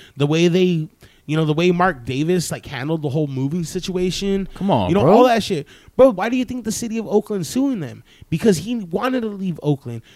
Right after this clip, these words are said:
Speaker 1: Dude, he had every intention of leaving Oakland in the first place. He did not sit down and give Oakland a legit chance
Speaker 2: Chance, no.
Speaker 1: to make a deal because he did not wanna fund his own stadium. He wanted to be all fucking funded by the city of Oakland.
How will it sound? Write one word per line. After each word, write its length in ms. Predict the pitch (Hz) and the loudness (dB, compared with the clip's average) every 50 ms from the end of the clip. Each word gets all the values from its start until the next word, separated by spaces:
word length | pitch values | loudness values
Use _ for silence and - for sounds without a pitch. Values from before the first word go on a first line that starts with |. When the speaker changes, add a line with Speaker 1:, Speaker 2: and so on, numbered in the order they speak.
| - - - | -12 -2 4
Speaker 1:
Dude, 160 | 190 214 185 | 6 6 6
he 100 | 202 262 | 6 6
had 180 | 254 240 - - | 4 2 2 0
every 260 | - 214 226 226 240 233 | -2 -2 -2 0 -2 -2
intention 340 | 214 220 233 208 - 226 | 0 0 0 0 0 0
of 60 | 208 202 | -2 0
leaving 240 | 214 220 202 196 185 | 0 0 0 -2 0
Oakland 360 | - 185 196 - 214 214 208 | 2 0 0 0 0 -4 -2
in 80 | 202 180 | -2 -4
the 80 | 147 127 | -4 -4
first 280 | - 190 190 - - - | 0 0 0 0 0 -2
place. 240 | 180 151 151 135 | -2 -2 -2 -4
He 120 | - 165 170 | -6 -6 -4
did 140 | 160 190 180 | -2 -2 -2
not 400 | 160 156 175 185 196 - - - | -2 -4 -4 -4 -6 -6 -8 -10
sit 240 | - 190 - 143 | -12 -12 -10 -8
down 400 | 139 147 147 175 175 160 147 139 - - - - - - - | -6 -4 -2 0 0 0 -2 -2 -6 -10 -18 -20 -18 -12 -8
and 140 | 120 123 135 | -6 -2 0
give 160 | 170 170 143 | 0 0 0
Oakland 380 | - 156 175 170 - 180 160 151 | 0 0 0 0 0 -2 -2 -2
a 80 | 147 | -2
legit 500 | 135 143 143 131 117 135 160 - _ _ | -2 -2 -4 -4 -4 -6 -8 -8 _ _
chance 360 | - - - - 180 180 208 196 | -14 -12 -10 -8 -6 -4 0 2
Speaker 2:
Chance, 380 | 135 143 147 131 123 - - 107 | 2 2 2 2 -2 -6 -6 -4
no. 220 | 110 131 131 110 - | -2 -2 -2 -2 -2
Speaker 1:
to 100 | - 170 | -2 -2
make 240 | 156 185 196 - - | 0 -2 -2 -2 -4
a 60 | 139 | -4
deal 260 | 123 156 196 185 165 | 0 2 4 4 4
because 300 | 135 143 - 175 147 - | 2 0 0 -2 -2 -2
he 140 | 185 202 202 | -2 -4 -4
did 180 | 156 175 196 | -2 -4 -4
not 280 | 196 175 180 190 180 - 165 | -2 -2 -2 -4 -4 -4 -4
wanna 200 | 180 180 165 160 | -4 -2 -2 -4
fund 280 | - - 175 180 175 | -4 -2 -2 -2 -2
his 160 | 170 156 143 160 | -2 -2 -2 -2
own 100 | 147 123 | -4 -4
stadium. 560 | - - 170 196 208 175 131 101 73 - - _ _ - - - - | -6 -6 -8 -6 -6 -6 -8 -10 -12 -16 -20 _ _ -20 -20 -20 -10
He 140 | - 175 175 | -4 -2 0
wanted 300 | 170 190 190 190 190 - | 0 0 0 0 -2 -4
to 100 | - 170 | -4 -8
be 160 | 143 151 151 - _ | -8 -8 -10 -12 _
all 280 | - 143 170 196 208 190 | -4 0 2 2 2 0
fucking 360 | - - 208 208 - 214 208 | 0 -2 -4 -4 -4 -6 -8
funded 480 | 175 - 180 160 160 165 160 160 160 147 - - - _ _ - | -6 -4 -4 -4 -2 0 -2 -2 -2 -4 -10 -14 -20 _ _ -4
by 220 | 127 143 160 165 | -2 0 0 2
the 80 | 160 156 | 0 0
city 320 | - - 160 147 143 139 | 0 -2 -4 -2 -2 -2
of 80 | 127 117 - | -4 -4 -2
Oakland. 400 | 135 135 - - - - - | -2 -2 -2 -4 -10 -20 -20